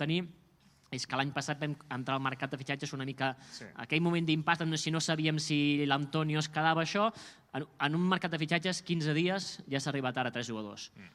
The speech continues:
Speaker 1: Per tant, millor saber si tenim o no tenim calés, però començar a treballar perquè estic convençut que amb el suport de l'afició i amb la gent que, que demostra que hi entén de
Speaker 2: Mm.
Speaker 1: futbol, l'equip competitiu el farem segur.
Speaker 2: Jo crec que és bo estar fotut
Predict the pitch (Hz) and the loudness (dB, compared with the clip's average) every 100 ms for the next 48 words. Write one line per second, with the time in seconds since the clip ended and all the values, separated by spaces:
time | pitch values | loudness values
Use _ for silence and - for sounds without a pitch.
0 | - 117 143 156 143 147 160 139 127 123 | -10 -4 0 2 2 0 0 -2 -2 -4
1 | 127 123 123 123 123 117 143 208 247 - | -4 -2 -4 -4 -6 -2 0 0 -2 -6
2 | - 120 123 123 131 127 123 127 151 151 | -10 -8 -6 -6 -6 -4 -2 0 0 0
3 | 127 117 107 - 110 117 117 113 127 135 | -8 -6 -8 -10 -12 -10 -10 -8 -6 -6
4 | 117 110 110 120 113 117 120 117 117 120 | -8 -8 -10 -10 -8 -6 -4 -4 -4 -4
5 | 120 117 - - 113 120 117 117 120 120 | -6 -6 -14 -12 -4 -2 -2 -4 -8 -8
6 | 120 113 117 117 113 123 123 113 117 113 | -6 -8 -8 -8 -8 -10 -8 -8 -8 -10
7 | 117 113 127 156 160 - - - - 135 | -10 -4 -2 -2 -4 -18 -20 -16 -8 -8
8 | 143 143 135 123 139 147 120 113 104 110 | -6 -4 -4 -2 -2 -2 -4 -8 -14 -16
9 | - - 127 151 156 180 131 120 - 117 | -14 -12 -8 -8 -4 -6 -2 0 0 -4
10 | 107 107 120 | -8 -8 -10